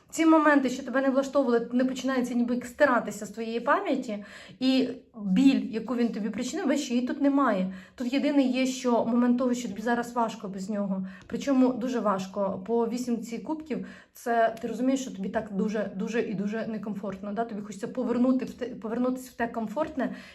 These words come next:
яке було колись. Чи можливо це реалізувати на даний момент з ним? Ні.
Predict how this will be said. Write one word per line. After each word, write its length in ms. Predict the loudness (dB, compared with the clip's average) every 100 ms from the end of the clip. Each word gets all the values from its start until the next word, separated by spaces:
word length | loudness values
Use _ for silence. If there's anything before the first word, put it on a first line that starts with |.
| -10
яке 280 | -6 -2 -2
було 440 | -2 -4 -4 -4
колись. 540 | -2 -2 -2 -4 -6 -12 -10
Чи 180 | 0
можливо 440 | 4 4 4 0 -2
це 200 | -2 0
реалізувати 720 | 0 -2 -2 -2 -2 -2 -4
на 160 | -4 -2
даний 380 | -2 -2 -4 -4
момент 460 | -4 -2 -2 -4 -6 -18 -20 _ _ _ _ _ _ -14
з 200 | -10 -2
ним? 320 | 2 4 2 0 -6 -20 _ _ _ _ _ _ _ _ _ -20 -20 -20 -4
Ні. 340 | 2 2 2